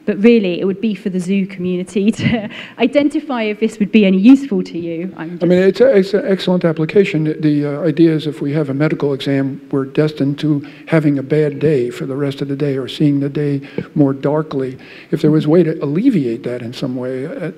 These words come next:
Speaker 2: to
Speaker 1: Absolutely. Well, it will allow you to identify individuals that are affected and those that aren't, that might not be visible just from behavioural responses alone. As we know, a lot of,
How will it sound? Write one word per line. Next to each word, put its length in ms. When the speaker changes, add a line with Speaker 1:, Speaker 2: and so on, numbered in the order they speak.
Speaker 2:
to 300
Speaker 1:
Absolutely. 580
Well, 140
it 60
will 120
allow 280
you 220
to 580
identify 600
individuals 680
that 180
are 220
affected 560
and 160
those 240
that 120
aren't, 460
that 120
might 240
not 160
be 100
visible 460
just 240
from 140
behavioural 480
responses 800
alone. 420
As 120
we 80
know, 300
a 40
lot 160
of, 140